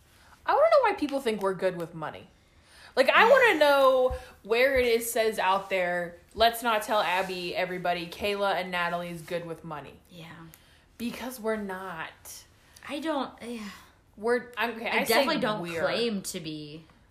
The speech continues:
Speaker 1: I say we're not. I'm speaking one hundred percent about myself. I don't know your financial situation, but,
Speaker 2: I
Speaker 1: like,
Speaker 2: wouldn't say, I've, I've also ne-, I've never been great with money.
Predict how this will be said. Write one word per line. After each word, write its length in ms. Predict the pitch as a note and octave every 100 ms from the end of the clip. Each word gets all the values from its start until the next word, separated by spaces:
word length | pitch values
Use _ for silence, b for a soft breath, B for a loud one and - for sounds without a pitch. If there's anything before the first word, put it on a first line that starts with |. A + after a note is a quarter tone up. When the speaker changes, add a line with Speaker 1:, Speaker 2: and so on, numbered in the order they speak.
| -
Speaker 1:
I 40 |
say 160 | A3+ C4+
we're 400 | F#3+ G3+ G3 F#3
not. 300 | E3 D3 -
I'm 160 | F3 E3+
speaking 460 | - F#3+ F#3 F3+ -
one 300 | G3+ F#3 F#3
hundred 180 | F#3+ F3+
percent 300 | F3+ E3+ E3
about 160 | D#3+ -
myself. 340 | D#3+ D#3+ D3
I 60 | D#3+
don't 160 | E3 D3+
know 60 |
your 220 | D#3 D#3
financial 440 | D#3 D#2+ - - -
situation, 640 | - - - A2 - E2+ D#3
but, 220 | D#3 - b b b b b -
Speaker 2:
I 60 |
Speaker 1:
like, 80 | F#3
Speaker 2:
wouldn't 200 | D4+ F#4 -
say, 200 | B3 -
I've, 260 | B3+ C#4 -
I've 240 | G#3 A#3
also 640 | G3+ G#3+ C#4 A3+ F#3 F3 F3 B B -
ne-, 240 | F#3 F#3+
I've 400 | A3 A3+ B3 G3+
never 460 | D#3+ F3+ F#3+ E3+ D#3
been 400 | D#3 D#3 D#3 D#3 - E3
great 420 | F3 F3 F3 -
with 200 | D#3+ D#3+ -
money. 280 | - -